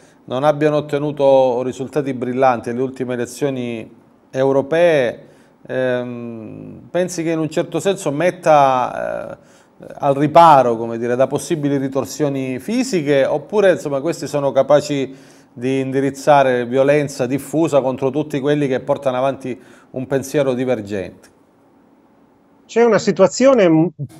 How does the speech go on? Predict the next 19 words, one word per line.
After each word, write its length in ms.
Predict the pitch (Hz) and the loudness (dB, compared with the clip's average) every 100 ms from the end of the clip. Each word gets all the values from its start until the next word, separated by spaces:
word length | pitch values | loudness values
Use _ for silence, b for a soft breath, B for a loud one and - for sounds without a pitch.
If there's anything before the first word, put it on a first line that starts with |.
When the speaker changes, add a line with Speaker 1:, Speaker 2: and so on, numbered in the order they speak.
| - | -6
Speaker 2:
abbastanza 500 | 151 151 139 185 175 | 0 2 2 0 0
particolare, 720 | - 139 143 156 160 135 127 | -2 -4 -2 2 4 4 0
che 100 | - | -6
è 60 | 123 | -4
quella 320 | 170 180 147 | 0 2 2
del 240 | 127 143 135 | 2 -2 -2
sentimento 960 | - 170 156 175 185 175 156 156 143 | 0 0 0 0 2 0 -2 0 0
pacifista 880 | - 139 185 156 165 151 - 139 139 _ _ _ _ | 0 -4 -4 -6 -6 -6 0 0 0 _ _ _ _
della 260 | 131 147 | 0 2
maggior 380 | 147 151 139 143 | 2 2 2 2
parte 380 | - 160 147 143 | 2 2 2 -2
degli 220 | 127 123 | -2 -4
italiani. 600 | 123 127 117 110 101 104 | -4 -2 -2 -4 -6 -10
Quello 300 | - 208 185 | 0 4 4
c'è, 440 | 139 - 131 147 190 _ _ | 4 2 2 2 0 _ _
i 100 | 143 | -8
sondaggi 640 | - 165 165 170 147 143 | -2 2 6 4 2 -4
sono 420 | - 156 143 135 | -2 -2 0 0
unanimi 640 | 160 147 156 156 143 131 | 0 0 2 4 2 -2